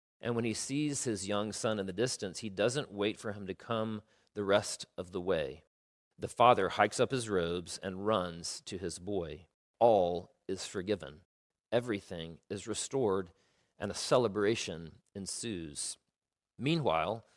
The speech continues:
the older brother in the story has been dutifully working for his father. He's been obedient, but when he hears that his little brother is home and that his father has welcomed him, he becomes angry and refuses to go into the party. So his dad goes out to him,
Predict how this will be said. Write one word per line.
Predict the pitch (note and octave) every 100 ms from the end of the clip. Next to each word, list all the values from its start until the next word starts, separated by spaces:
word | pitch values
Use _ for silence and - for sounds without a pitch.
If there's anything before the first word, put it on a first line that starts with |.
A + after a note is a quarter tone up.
| _ -
the | F2
older | A#2 C#3
brother | G2+ F2+ F2
in | F2+
the | E2+
story | - F#2+ F2+ G2
has | A2+
been | G#2+ A2
dutifully | G#2 B2 B2+ B2+ A#2+ G#2+ -
working | G#2+ A2 - G2+ G2 - _ _ _
for | - G2+
his | F#2
father. | - F#2 F#2+ D2 - _ _ _ _ -
He's | A#2
been | A#2+ B2+
obedient, | A#2 A#2 A2+ E2 - _ _ -
but | A#2
when | B2+
he |
hears | G#2+ C#3+ D#3
that | C#3+
his | A#2+ A2
little | A2+
brother | G#2+ A#2 A#2 G#2
is | G2
home | - C3 B2 G#2 A#2 - _ _
and | -
that | A2
his | G#2 -
father | A#2+ B2 A2+
has | G2+
welcomed | G#2 A#2 C#3+ A2+
him, | G#2+ G#2+
he |
becomes | G#2+ G#2 G2+ -
angry | A2 C3 A#2 G2+
and | F#2+
refuses | F#2+ - B2+ C3 C3 A#2
to | -
go | G#2 E2
into | G2+ F#2
the | E2+
party. | - F#2 D2+ C2 _ _ _ _ _ -
So | C3+
his | B2
dad | G2 A2 B2 C3
goes | A2 G#2
out | A2 A#2 A2+
to | A#2+
him, | G#2 G2 A#2